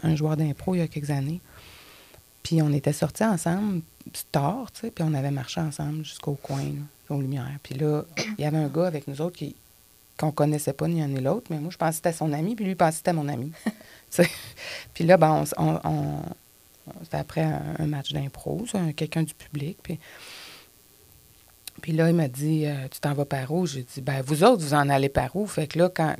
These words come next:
quand j'ai vu que lui s'en allait par là, j'ai dit, « Moi, je m'en vais pas par là, je m'en vais par là. »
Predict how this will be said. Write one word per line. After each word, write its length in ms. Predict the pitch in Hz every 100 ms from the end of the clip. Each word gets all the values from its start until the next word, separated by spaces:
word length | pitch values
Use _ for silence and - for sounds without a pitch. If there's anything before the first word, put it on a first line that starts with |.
| -
quand 160 | 165 160
j'ai 140 | 147
vu 160 | 147 185
que 100 | 170
lui 480 | 139 143 143 185
s'en 240 | 196 156 147
allait 200 | 135 151
par 200 | 151 127
là, 240 | 139 202
j'ai 100 | 226
dit, « 100 | 135
Moi, 120 | 139 170
je 100 | 170
m'en 120 | 147
vais 120 | 139
pas 140 | 170
par 220 | 160 139 127
là, 60 |
je 60 | 175
m'en 100 | 170
vais 120 | 139
par 240 | - 127
là. » 80 | 120